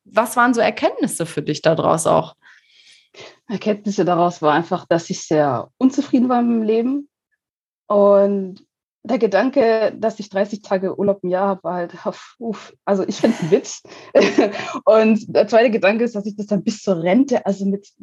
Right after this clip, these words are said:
Speaker 2: Ende sechzig, Anfang siebzig, das durchziehen muss, ist so unbefriedigend auch. Also
Speaker 1: Mhm.
Speaker 2: es hat sich auch ganz viel auch in meine, in meiner jetzigen Beziehung wiedergespiegelt, dass du kommst nach Hause und dann, und dann keifen sich die beide erstmal an. Einfach so. Ist doch nicht normal.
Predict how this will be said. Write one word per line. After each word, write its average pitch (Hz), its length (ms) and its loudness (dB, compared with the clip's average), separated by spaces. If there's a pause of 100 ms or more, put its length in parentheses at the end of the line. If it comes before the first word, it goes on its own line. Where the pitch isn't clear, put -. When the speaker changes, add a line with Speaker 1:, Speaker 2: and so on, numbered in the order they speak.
(320)
Speaker 2:
Ende 208 260 0
sechzig, 220 460 0
Anfang 208 260 0
siebzig, 220 640 -2 (300)
das 214 220 -2
durchziehen 247 440 0
muss, 226 220 -2
ist 202 220 -10 (100)
so 214 100 -12
unbefriedigend 185 920 0
auch. 175 240 -2
Also 202 380 -4 (320)
Speaker 1:
Mhm. 175 160 -12
Speaker 2:
es - 80 0
hat 277 100 2
sich 277 100 4
auch 269 120 0
ganz 381 260 2
viel - 240 0
auch 277 140 0
in 233 80 2
meine, 214 160 -2
in 202 220 -2
meiner 190 340 -2 (360)
jetzigen 226 580 -2
Beziehung 220 500 -4
wiedergespiegelt, 208 640 -6
dass 202 180 -8
du 208 100 -6
kommst - 220 -4
nach - 120 -4
Hause 214 320 -2
und 220 40 -2
dann, 202 180 -2 (200)
und 220 80 0
dann 226 180 0
keifen - 380 2
sich 262 140 2
die 226 80 2
beide 208 320 -4
erstmal - 340 -8
an. - 160 -4 (340)
Einfach 494 400 0
so. 320 460 0 (240)
Ist - 220 2
doch 262 100 2
nicht - 220 2
normal. 294 640 2